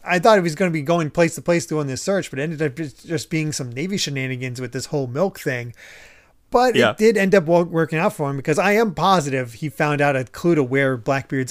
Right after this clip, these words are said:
Speaker 1: at thanks to that secret document that he stole.
Speaker 2: That's true.
Speaker 1: So,
Speaker 2: Yeah.
Speaker 1: 'cause he, he
Speaker 2: So
Speaker 1: looks
Speaker 2: it, it,
Speaker 1: very
Speaker 2: it kind of
Speaker 1: determined.
Speaker 2: Yeah. I, yeah, he's just kinda like, "All right, I know where he is now, you know, trying,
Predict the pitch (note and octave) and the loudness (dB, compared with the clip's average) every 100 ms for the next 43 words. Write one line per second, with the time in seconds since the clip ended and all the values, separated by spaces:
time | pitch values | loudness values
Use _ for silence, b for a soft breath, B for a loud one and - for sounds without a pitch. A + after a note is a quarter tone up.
0 | - D#3+ C3+ - - C#3 - C#3 A#2+ A2+ | -4 -2 -2 -8 -6 -6 -4 -6 -6 -8
1 | - A#2+ A2 G2+ B2+ B2 A2+ G2+ G#2+ G#2+ | -10 -12 -12 -8 -8 -8 -16 -18 -16 -14
2 | - G2+ A2+ E3 C4 - - - - A3 | -14 -10 -4 -4 -4 -12 -16 -16 -10 -4
3 | G#3 A2 C#2+ B1 - _ _ G3 E3+ B3 | -4 -4 -8 -14 -20 _ _ -6 0 4
4 | D3+ F#2+ D#3 A#3 - F3 B3+ A#3+ G#3+ B2+ | 4 2 2 2 4 4 6 6 4 4
5 | F#3+ G#3 A3+ C#4 E4 - G#2 G#2 - _ | 6 6 4 4 2 0 -4 -20 -20 _
6 | - _ _ _ _ _ A#2 D#3 C3+ F#2 | -20 _ _ _ _ _ 2 4 4 2
7 | b b E3 F#3 F#3 E3 C3+ A2+ C#3 C#3+ | b b -2 -2 2 4 4 4 0 -2
8 | - B2+ B2 D3+ D3+ A#2+ C3+ D#3 D#3 D3+ | 0 2 6 10 10 8 6 6 6 6
9 | C#3+ C3 A2+ A2 A2 G#2 - C3 | 4 2 2 2 0 -4 0 -2